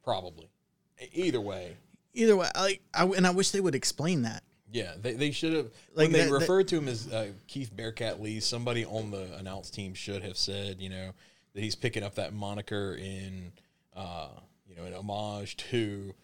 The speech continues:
Speaker 1: Bearcat White. But that would involve the W W E, uh, really saying
Speaker 2: Acknowledge.
Speaker 1: that, acknowledging that, uh, some other wrestling exists besides them.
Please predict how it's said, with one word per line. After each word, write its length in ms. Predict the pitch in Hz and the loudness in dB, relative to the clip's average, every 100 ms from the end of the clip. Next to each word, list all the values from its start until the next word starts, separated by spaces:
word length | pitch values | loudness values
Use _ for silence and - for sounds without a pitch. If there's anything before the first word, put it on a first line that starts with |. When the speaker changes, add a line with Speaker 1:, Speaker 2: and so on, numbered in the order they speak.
| _ _ _ | _ _ _
Speaker 1:
Bearcat 400 | 113 113 113 92 | -8 -6 -6 -6
White. 380 | 101 107 98 98 - - | -2 -2 -2 -8 -12 -12
But 140 | 113 | -2
that 180 | 147 147 | 0 0
would 140 | 151 | -2
involve 460 | 117 123 120 117 107 | -4 -4 -2 -2 -2
the 60 | |
W 200 | 113 110 | -4 -4
W 220 | 110 107 107 | -4 -6 -6
E, 400 | 107 104 101 95 _ _ _ _ _ _ _ | -6 -6 -10 -14 _ _ _ _ _ _ _
uh, 380 | 98 95 76 - - _ _ _ _ _ _ _ _ _ _ | -12 -12 -12 -16 -20 _ _ _ _ _ _ _ _ _ _
really 300 | 107 120 110 | -6 -4 0
saying 320 | 113 110 113 110 | 2 4 4 2
Speaker 2:
Acknowledge. 260 | 113 107 | 0 -2
Speaker 1:
that, 240 | 107 101 - _ _ _ _ _ | -2 -4 -10 _ _ _ _ _
acknowledging 800 | 107 104 113 107 113 110 107 107 98 | -12 -8 -6 -4 -4 -6 -8 -10 -10
that, 240 | 98 98 - | -12 -14 -16
uh, 380 | 101 87 64 - - | -16 -14 -14 -14 -8
some 260 | - 135 123 | -2 0 0
other 180 | 110 101 | -2 -2
wrestling 400 | 107 107 107 98 | -4 -4 -6 -8
exists 520 | 92 101 101 101 - | -8 -8 -8 -8 -8
besides 440 | 101 - 92 92 | -4 -4 -4 -6
them. 340 | 95 113 139 | -10 -8 -8